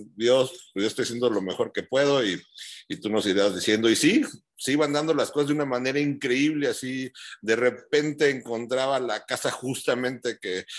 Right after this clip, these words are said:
que, que, que nos encantaba y pensamos que iba a ser imposible que, que, que la tuviéramos y de alguna forma se daba.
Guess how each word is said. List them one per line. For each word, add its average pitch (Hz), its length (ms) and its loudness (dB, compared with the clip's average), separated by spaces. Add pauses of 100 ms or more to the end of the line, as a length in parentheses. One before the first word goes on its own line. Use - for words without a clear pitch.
(180)
que, 101 220 -4
que, - 160 -10
que 120 140 0
nos 113 200 2
encantaba 131 840 2
y 123 140 0
pensamos 123 580 -4
que 127 100 0
iba 123 60 4
a 117 40 2
ser 127 120 2
imposible 117 580 -2
que, 92 280 -2 (320)
que, 95 340 -2
que 101 180 2
la 98 200 -2
tuviéramos 123 600 -2
y 104 220 -4
de 104 80 0
alguna 117 240 -4
forma 123 300 -4
se 104 120 -4
daba. 143 680 -2